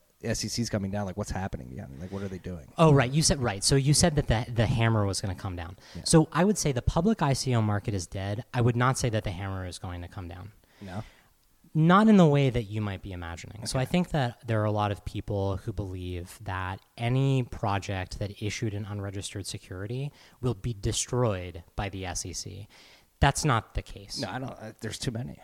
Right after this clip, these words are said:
Speaker 1: I would
Speaker 2: Right.
Speaker 1: argue.
Speaker 2: I, I, there are too many, and also it is too hard for the S E C to achieve that level of an enforcement action against an I C O. Um, you know, you, y-,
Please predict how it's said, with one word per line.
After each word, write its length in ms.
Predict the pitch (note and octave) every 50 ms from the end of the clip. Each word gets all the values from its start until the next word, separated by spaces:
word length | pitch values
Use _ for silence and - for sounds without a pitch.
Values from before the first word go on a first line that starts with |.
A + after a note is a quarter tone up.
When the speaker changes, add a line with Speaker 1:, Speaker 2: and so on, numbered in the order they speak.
| -
Speaker 1:
I 80 | - A2
would 100 | - E3
Speaker 2:
Right. 100 | C#3+ G2+
Speaker 1:
argue. 140 | D#2+ - - - - - - - - _ -
Speaker 2:
I, 160 | - D3+ - -
I, 100 | - C#3+ -
there 220 | D3+ C3 D#3 D#3 D#3+
are 40 |
too 220 | D#3 - - A#3 A#3
many, 380 | G3 E3+ E3+ F3+ F3+ F3 E3
and 260 | - C3+ B2+ B2 A#2 A#2+
also 800 | - - B2 B2 B2+ C3 - - C#3 B2 A#2 A2 A2 G#2+ - -
it 100 | C3 A#2
is 140 | A2+ F#2+
too 160 | - - F3+ E3
hard 600 | - - - - B2 A2 G#2 G2 F#2 F#2 F2 -
for 120 | - B2+
the 120 | A2 G#2+ G2+
S 180 | F#2+ F#2 -
E 80 | - G2
C 500 | - - - - G2 F#2+ F#2 F2+ F2 F2+ - - - _ _ _
to 600 | - - - - C3 B2 A2+ G#2+ G#2 G#2 G2+ G2+ A2+ - - -
achieve 600 | C3+ - - - - - C#3 C#3 C3 A2+ G2+ F#2+
that 320 | G2 G#2 G2 G2+ G#2+ G2 G2+
level 720 | G2+ G2+ G2 G2 F2+ F#2+ G2+ F#2 F#2 F#2 F2+ F2+ G2+ - -
of 560 | - G#2 G2 F#2+ F#2+ F#2 F2+ F2 F2 - - -
an 100 | - A2+
enforcement 480 | G2+ F#2+ - - G#2+ F#2 - - G#2+ F#2
action 520 | F2+ F2 - - - F#2+ F2+ F2 F2 F#2 - -
against 340 | G2 G2 E2+ E2+ - -
an 60 | G#2+ F#2
I 120 | F2 E2+
C 240 | E2+ - - G2 F2
O. 200 | F#2 F#2+ G2 - - - - - - - - - -
Um, 380 | - C3 A#2+ A2+ A2+ A2+ B2 - - -
you 320 | - - - - E3 D3 D3
know, 100 | C#3+ C#3
you, 180 | C#3+ C3+ C#3+ - C#3+ D3+ C#3+ - - - -
y-, 180 | F3 E3+ D3+